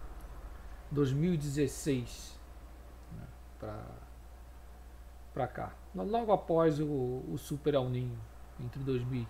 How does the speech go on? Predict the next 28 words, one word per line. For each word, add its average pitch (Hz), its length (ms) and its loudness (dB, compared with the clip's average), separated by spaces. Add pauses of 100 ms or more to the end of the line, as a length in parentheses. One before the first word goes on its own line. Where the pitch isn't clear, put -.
quinze 143 240 0
e 135 40 -2
dois 135 180 2
mil 127 140 0
e - 20 -2
dezesseis, 151 600 -2 (600)
você 170 240 -2 (120)
tem 156 280 4 (460)
uma 160 200 2
queda 143 560 6 (600)
na, 131 800 -2 (360)
nas 127 160 -2
temperaturas, 127 800 0
é, 120 220 -2
globais, 151 560 4
a 165 60 0
mesma 156 280 0
coisa 151 360 4
que 160 60 2
aconteceu 147 680 0 (1200)
em 147 40 -4
mil 131 180 0
novecentos 131 360 0
e 127 60 0
noventa 127 380 -2
e 123 40 0
oito. - 340 -10 (840)
Bom, 180 280 8